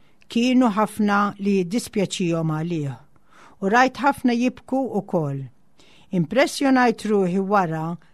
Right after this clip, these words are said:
nara li l-missieri wkoll jibki. Niftakar sew għaliex din kienet it-tieni darba biss li rajtu ju-, jibki. Ħasditni mhux ftit ommi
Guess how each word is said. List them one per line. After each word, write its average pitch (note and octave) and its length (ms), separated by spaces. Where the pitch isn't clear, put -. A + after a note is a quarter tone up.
nara E3+ 520
li A3 160
l-missieri G3 640
wkoll E3+ 400
jibki. G#3 380
Niftakar C4 560
sew D#3 380
għaliex G3 480
din B3+ 320
kienet F#3 640
it-tieni A#3+ 480
darba F3+ 340
biss E3 540
li A3+ 160
rajtu D#3+ 320
ju-, D3 220
jibki. F3+ 500
Ħasditni B3 520
mhux C#4 240
ftit A3+ 320
ommi E3 380